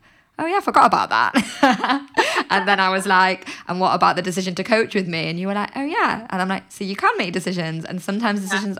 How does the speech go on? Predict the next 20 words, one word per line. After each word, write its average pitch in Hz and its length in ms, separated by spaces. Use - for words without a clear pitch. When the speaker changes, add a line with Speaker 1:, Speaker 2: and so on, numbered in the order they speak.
Speaker 1:
are 285 160
good." 165 400
And 165 120
it 156 80
was, 160 140
like, 165 200
really 208 240
releasing 208 540
this 156 140
story 170 600
that - 120
you've 160 120
been 151 120
telling 165 280
yourself 160 420
for 156 100
a 151 60
really 156 200
long 156 160
time. 185 460